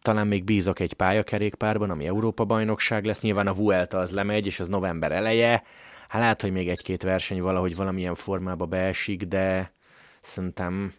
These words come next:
gyakorlatilag ez az, amit mondtam neked, hogy van hat nap a Giroból, meg a Vuelta tizennyolc szakasz, és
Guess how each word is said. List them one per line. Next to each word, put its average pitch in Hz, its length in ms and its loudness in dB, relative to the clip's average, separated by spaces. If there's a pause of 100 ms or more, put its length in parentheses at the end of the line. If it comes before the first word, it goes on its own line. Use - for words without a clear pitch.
(160)
gyakorlatilag 92 760 -4
ez 98 120 -4
az, 85 60 -8
amit 87 220 -6
mondtam 95 320 -4
neked, 85 340 -6
hogy 90 280 -8 (240)
van 127 240 8
hat 143 220 6
nap 120 160 2
a 110 60 8
Giroból, 113 500 6
meg 110 140 4
a 107 80 8
Vuelta 104 400 6
tizennyolc 101 520 4
szakasz, - 300 -4
és - 400 0